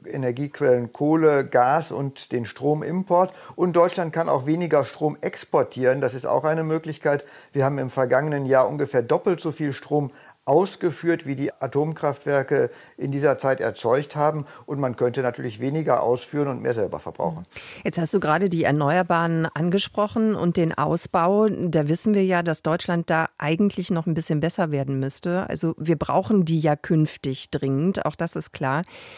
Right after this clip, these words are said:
Speaker 2: Wird denn dieser Ausbau jetzt schneller klappen und funktionieren?
Speaker 1: Ja, es kann ja sein, dass der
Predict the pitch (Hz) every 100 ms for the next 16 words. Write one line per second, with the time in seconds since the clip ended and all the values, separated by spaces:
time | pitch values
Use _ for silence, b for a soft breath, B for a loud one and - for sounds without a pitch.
0 | B B - 202 220 190 170 156 - 180
1 | - 202 185 165 156 - - 135 135 202
2 | 254 269 277 - - 226 - 262 262 233
3 | 220 247 226 - 226 220 226 240 - B
4 | B B B - 143 - 147 185 160 135
5 | 160 180 - 156 147